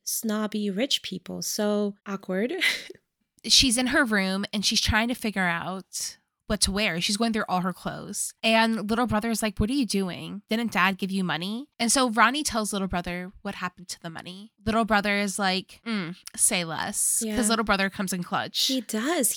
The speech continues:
Speaker 1: He pulls out this little piggy bank type thing that he has, and he pulls out a wad of cash. The little brother is obviously a hustler. He finds a way to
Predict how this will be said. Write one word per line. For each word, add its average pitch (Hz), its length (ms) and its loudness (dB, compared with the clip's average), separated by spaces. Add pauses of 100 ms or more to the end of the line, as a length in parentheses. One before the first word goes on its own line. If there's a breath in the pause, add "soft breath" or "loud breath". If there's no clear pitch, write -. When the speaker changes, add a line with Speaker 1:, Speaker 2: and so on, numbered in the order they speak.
(100)
Speaker 1:
He 247 140 -4
pulls 285 380 -4
out 208 480 -2
this 214 240 -4
little 202 520 2
piggy 240 280 -4
bank 180 420 -4
type 190 340 -6
thing 185 220 -2
that 196 140 -6
he 202 120 -6
has, 185 440 -6 (400 loud breath)
and 208 100 -2
he - 160 -4
pulls 311 260 -4
out 220 300 -2
a 202 80 -4
wad 185 480 -4
of 196 160 -6
cash. 185 580 -4 (120)
The 262 80 0
little 349 200 0
brother 240 220 0
is 190 100 0
obviously 196 360 -2
a 233 40 -2
hustler. 196 480 -2
He 196 160 -6
finds 202 360 -2
a - 20 -6
way 214 220 2
to 214 320 -4